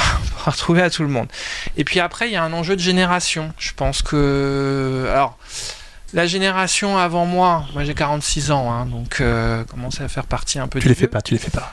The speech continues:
Speaker 1: Oui, merci, merci. Non, alors, je donne toujours dix euros à Baptiste Heinemann pour qu'il dise ça.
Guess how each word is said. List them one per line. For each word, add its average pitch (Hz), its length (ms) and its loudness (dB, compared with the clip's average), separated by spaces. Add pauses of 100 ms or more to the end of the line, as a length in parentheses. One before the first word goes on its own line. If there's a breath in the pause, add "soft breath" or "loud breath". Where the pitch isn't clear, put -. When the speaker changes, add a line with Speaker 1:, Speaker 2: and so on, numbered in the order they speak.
Speaker 1:
Oui, 160 100 6
merci, 156 380 2
merci. 135 320 0
Non, 147 240 4
alors, 131 400 0
je 147 160 -2
donne 156 220 2
toujours 156 340 2
dix 143 260 -2
euros 147 220 4
à 143 80 4
Baptiste 127 400 0
Heinemann 143 340 -2
pour - 140 -6
qu'il 135 160 0
dise 131 160 -2
ça. - 220 0